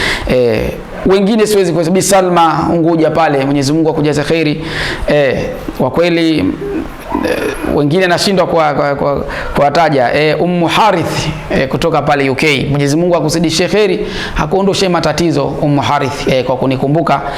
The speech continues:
katika wakati ambao, eh, wakati mzito sana. Kwa kweli,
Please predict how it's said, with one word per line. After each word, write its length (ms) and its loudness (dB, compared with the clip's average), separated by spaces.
katika 280 -2
wakati 400 0
ambao, 520 2
eh, 80 2
wakati 300 -2
mzito 360 2
sana. 360 0
Kwa 120 -2
kweli, 460 0